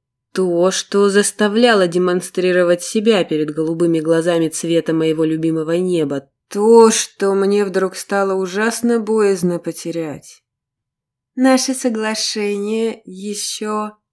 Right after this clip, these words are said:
в силе?» надсадно спросила она, не обращаясь ни к кому конкретно и одновременно спрашивая нас двоих. «Да». Мы синхронно кивнули. Брат, стоявший у столика, развернулся и теперь смотрел на талию спереди, тогда как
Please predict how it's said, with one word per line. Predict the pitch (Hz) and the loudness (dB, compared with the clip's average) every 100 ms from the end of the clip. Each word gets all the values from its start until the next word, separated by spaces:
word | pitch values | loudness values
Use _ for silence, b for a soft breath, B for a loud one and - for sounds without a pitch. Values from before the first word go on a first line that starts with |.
| _ _ | _ _
в | - | -18
силе?» | - - 233 202 180 196 285 - _ _ _ _ _ _ | -16 -10 -6 -4 -2 -2 -4 -6 _ _ _ _ _ _
надсадно | 117 - 175 170 151 139 | -4 -2 -2 -2 -2 -2
спросила | 139 - 170 - 170 165 156 | -6 -8 -10 -6 -2 -2 -2
она, | 160 208 247 | -2 0 2
не | 190 | 0
обращаясь | 160 170 - 196 185 185 | 0 -4 -4 -4 -4 -4
ни | 185 185 | -6 -6
к | - | -8
кому | - 180 185 185 | -4 -2 -2 -4
конкретно | 190 190 185 - 220 277 277 175 | -4 -4 -4 -4 -2 -2 0 -4
и | - 175 | -4 -4
одновременно | 165 170 165 175 190 190 185 | -2 -2 -2 0 0 0 -2
спрашивая | 180 - 175 165 185 180 175 | -4 -6 -4 -4 -4 -2 0
нас | 180 170 | 0 -4
двоих. | 165 190 196 156 147 _ _ _ _ _ _ | -6 -4 -4 -4 -8 _ _ _ _ _ _
«Да». | - 165 165 170 180 165 147 147 - _ _ _ _ _ _ - | -6 -6 0 4 6 8 4 2 -6 _ _ _ _ _ _ -8
Мы | 170 | -6
синхронно | 165 185 175 190 190 175 | -4 -4 -4 -2 0 0
кивнули. | 175 185 185 202 185 156 143 147 - _ _ _ _ _ _ _ - | -2 -8 -4 -2 -2 -4 -6 -10 -14 _ _ _ _ _ _ _ 0
Брат, | 180 185 180 | 4 4 2
стоявший | 180 180 175 - 170 | -2 0 0 -2 -6
у | |
столика, | 170 - 208 220 208 165 | -6 -2 2 2 0 -4
развернулся | 160 165 180 214 226 - | -2 -2 2 2 2 0
и | 165 | -4
теперь | 175 190 185 | -2 -2 -2
смотрел | 180 170 175 175 170 | -4 -4 -2 0 0
на | 165 | 0
талию | 160 - 165 165 156 | -4 -6 -4 -4 -4
спереди, | - - 196 220 202 156 | -8 -8 0 2 2 -4
тогда | - 160 160 165 | -8 -6 -4 -4
как | - 156 - | -6 -10 -12